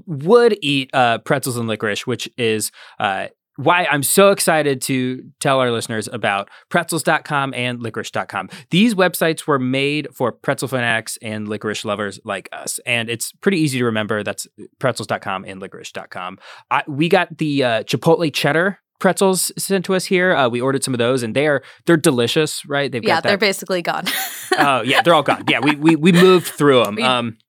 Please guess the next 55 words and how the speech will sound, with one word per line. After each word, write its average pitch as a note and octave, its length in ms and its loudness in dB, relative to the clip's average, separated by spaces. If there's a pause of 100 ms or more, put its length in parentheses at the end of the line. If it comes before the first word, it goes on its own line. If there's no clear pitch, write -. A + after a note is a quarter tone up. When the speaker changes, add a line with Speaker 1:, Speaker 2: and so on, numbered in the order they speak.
(120)
Speaker 2:
we A3 200 4
made G#3+ 280 2
the - 40 -2
mistake F#3 400 2
of F3 100 -12
sharing E3+ 300 -2
with - 140 -16
our - 120 -4
colleagues. C4 580 0 (160)
<laughs> - 40 -4
Speaker 1:
And G3+ 200 4
we F3 120 4
also D3+ 260 4
ordered D3+ 260 4
some C#3+ 140 2
watermelon B2+ 460 2
sour B2 200 -2
twist B2+ 280 -4
from B2 160 -2
licorice B2+ 300 -2
dot C#3 180 0
com, C3 260 -2
and A2+ 360 -4
I, D3 300 0
I, B2 140 -2 (140)
I B2 120 -8
love G#2+ 200 -6
candy, A2 320 -8
sour G#2+ 200 -6
candy G#2 240 -12
so G#2 300 -8
much. G2 300 -10
It A2+ 60 -12
was G2+ 160 -10
so A2+ 200 -4
good. G#2 300 -8 (340)
Um, A#2 320 0
and C3+ 240 -2
licorice G3 280 2
dot A3 160 2
com F#3 180 2
has E3+ 180 0
that D3 180 0
flavor F3 260 2
and D#3+ 200 0
forty-nine G3+ 480 2
other F#3+ 240 4
premium F3+ 420 2
gourmet D3+ 340 0
licorice C3+ 340 -2
flavors A#2+ 320 -4
from A#2+ 160 -6
around G#2 300 -2
the G#2 80 -8
world. G#2 360 -6